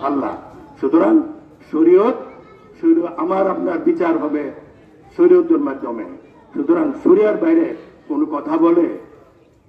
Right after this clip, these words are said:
এ, ইসলামকে বিতর্কিত করার কোনো করার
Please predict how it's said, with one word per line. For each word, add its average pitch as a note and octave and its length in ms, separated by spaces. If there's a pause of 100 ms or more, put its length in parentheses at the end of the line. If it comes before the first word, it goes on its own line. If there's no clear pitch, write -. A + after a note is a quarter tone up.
(120)
এ, C3 300
ইসলামকে D#3 720 (100)
বিতর্কিত F3 460
করার D3+ 360 (340)
কোনো D3+ 260
করার - 340